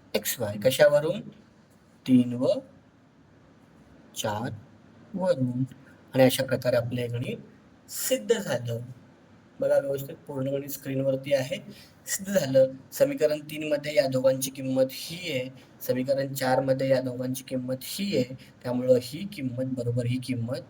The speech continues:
तीन आणि चार नुसार होते, ते आपल्याला सिद्ध करायचं होतं. तर अशा प्रकारे हे तीन किंवा चार मार्काचं गणित आहे, पहिल्या प्रकरणाचं आहे आणि सोपं आहे. जुलै दोन हजार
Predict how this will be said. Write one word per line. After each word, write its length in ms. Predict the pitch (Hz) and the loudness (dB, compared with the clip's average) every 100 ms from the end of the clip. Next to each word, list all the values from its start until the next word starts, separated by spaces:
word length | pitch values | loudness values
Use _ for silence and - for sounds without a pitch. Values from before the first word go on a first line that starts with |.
| 135 | -4
तीन 120 | 123 | -2
आणि 160 | 117 | -4
चार 220 | 117 120 110 | -6 -6 -6
नुसार 340 | 113 - 156 190 | -8 -4 -4 -4
होते, 340 | 180 135 127 123 - - - | -8 -8 -10 -10 -16 -12 -2
ते 60 | |
आपल्याला 340 | 123 - 120 147 208 - | -2 -2 -4 -4 -6 -10
सिद्ध 260 | - 208 262 | -4 4 4
करायचं 440 | 123 113 107 - | 2 -8 -10 -8
होतं. 220 | 104 - 107 - - - | -8 -6 -10 -12 -16 -4
तर 40 | |
अशा 260 | 139 135 - | 0 6 6
प्रकारे 420 | 185 175 175 175 | 6 4 6 6
हे 120 | - 180 - | 4 0 -8
तीन 240 | - 175 180 | -4 -4 -4
किंवा 200 | - 175 | 4 6
चार 300 | 175 151 143 151 | 6 4 0 0
मार्काचं 500 | 156 147 151 151 151 | 0 2 0 0 0
गणित 260 | 143 139 | -2 -2
आहे, 200 | 147 139 160 - - | -4 -4 -8 -6 2
पहिल्या 320 | 131 131 156 | 4 6 4
प्रकरणाचं 680 | 160 165 156 151 147 131 147 | 2 2 2 2 -2 0 0
आहे 340 | 139 143 185 202 - _ - | 0 -2 -6 -6 -18 _ -8
आणि 160 | 131 135 | -4 -4
सोपं 520 | - - 143 139 190 | -2 -2 -2 4 6
आहे. 200 | 165 160 160 - - 123 | 6 4 -2 -20 -10 4
जुलै 240 | 135 147 | 6 6
दोन 180 | 147 143 | 4 -6
हजार 180 | 135 143 | -2 -2